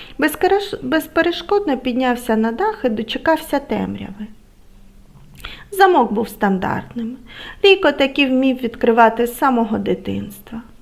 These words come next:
Безшумно відкривши порожню квартиру, він виглянув у вікно і подав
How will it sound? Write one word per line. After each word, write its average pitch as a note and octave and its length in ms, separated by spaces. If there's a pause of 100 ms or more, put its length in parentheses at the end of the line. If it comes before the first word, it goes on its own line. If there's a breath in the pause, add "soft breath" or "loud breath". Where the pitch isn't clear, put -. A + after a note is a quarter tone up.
(420 loud breath)
Безшумно G#4+ 600
відкривши F#4+ 600
порожню D#4 500
квартиру, D4 580
він B3+ 220
виглянув D4 540
у C4 40
вікно B3+ 440
і F4+ 60
подав C4+ 380